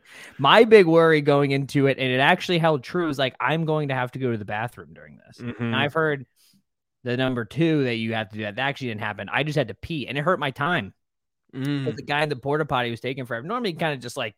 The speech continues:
Speaker 1: hop in the porta potty out. Maybe you, maybe you wasted, like, ten seconds, tw-, fifteen seconds if you wash your hands, and then you're good to go. And it's hard to get running again. That's what I was worried about. But the nipple thing, no, I didn't have that issue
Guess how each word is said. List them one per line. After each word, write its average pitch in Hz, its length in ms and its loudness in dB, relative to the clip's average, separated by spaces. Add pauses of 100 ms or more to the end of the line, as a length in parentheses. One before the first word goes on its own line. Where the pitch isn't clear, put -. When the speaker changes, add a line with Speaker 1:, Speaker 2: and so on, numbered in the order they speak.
(280)
Speaker 1:
hop 135 240 -4
in 117 40 -14
the 117 60 -12
porta 117 240 -6
potty 113 300 -6
out. 113 260 -4
Maybe 135 260 -4
you, 131 220 -4 (520)
maybe 160 260 0
you 143 100 2
wasted, 131 320 -2
like, 113 200 -6
ten 127 240 -4
seconds, 117 720 -6
tw-, 120 240 -8
fifteen 120 400 -6
seconds 113 400 -6
if 107 100 -14
you 107 80 -8
wash 107 260 -4
your 104 100 -8
hands, 104 380 -8 (500)
and 104 520 -4 (1080)
then 123 140 -2
you're 107 100 -4
good 98 140 -4
to 92 80 -10
go. 85 340 -12 (120)
And 131 100 2
it's 127 160 -2
hard 156 200 6
to 139 60 2
get 120 140 0
running 107 300 -2
again. 98 160 -8
That's 135 180 0
what 123 100 -2
I 120 80 0
was 117 120 -4
worried 101 240 -8
about. 98 240 -6
But 120 120 -6
the 123 60 -8
nipple 190 300 -2
thing, 190 340 2
no, 170 460 2 (360)
I 147 140 0
didn't 170 220 0
have 143 240 0
that 131 160 0
issue 123 600 -2